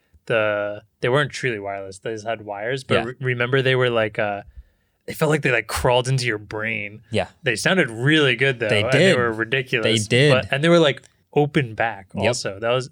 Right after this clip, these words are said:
Speaker 1: they were really cool, but they hurt
Speaker 2: And they were,
Speaker 1: really
Speaker 2: like,
Speaker 1: bad after, like, an hour.
Speaker 2: nine hundred dollars or
Speaker 1: Um,
Speaker 2: something.
Speaker 1: okay. It's, to me, if I were saying these are, like,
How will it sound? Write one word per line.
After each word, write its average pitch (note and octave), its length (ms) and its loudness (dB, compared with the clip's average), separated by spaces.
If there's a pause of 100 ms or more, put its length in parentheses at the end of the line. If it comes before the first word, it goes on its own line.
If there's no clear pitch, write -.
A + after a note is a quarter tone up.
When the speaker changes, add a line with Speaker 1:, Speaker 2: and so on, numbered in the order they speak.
(220)
Speaker 1:
they C3+ 100 0
were E3 140 4
really C#3 200 4
cool, A2 440 -4
but A#2 140 -2
they A2 120 0
hurt G#2+ 480 -2 (180)
Speaker 2:
And G2+ 160 -2
they C#3 40 2
were, D3 80 4
Speaker 1:
really C#3+ 160 4
Speaker 2:
like, A#2 120 2
Speaker 1:
bad A2 200 2
after, G#2 260 0
like, - 0 -
an - 20 0
hour. F#2+ 80 0
Speaker 2:
nine G2+ 120 0
hundred G2 400 -2
dollars F2 400 -6
or - 60 -4
Speaker 1:
Um, A#2+ 60 0 (140)
Speaker 2:
something. F#2 200 -10 (680)
Speaker 1:
okay. B2 480 0 (1120)
It's, - 340 -8
to - 200 -2
me, G#3+ 280 4
if - 180 4
I D3 180 2
were D3 200 2
saying C3 380 -2
these B2 280 0
are, C3 100 2
like, A#2 260 0